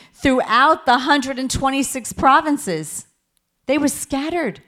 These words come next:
in the diaspora. And yet,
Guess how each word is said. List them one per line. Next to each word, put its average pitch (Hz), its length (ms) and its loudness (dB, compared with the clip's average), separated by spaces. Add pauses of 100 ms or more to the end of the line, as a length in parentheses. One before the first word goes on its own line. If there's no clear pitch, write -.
in 247 120 -2
the 254 100 2
diaspora. 254 800 -2 (2500)
And 208 260 -2
yet, 214 300 -4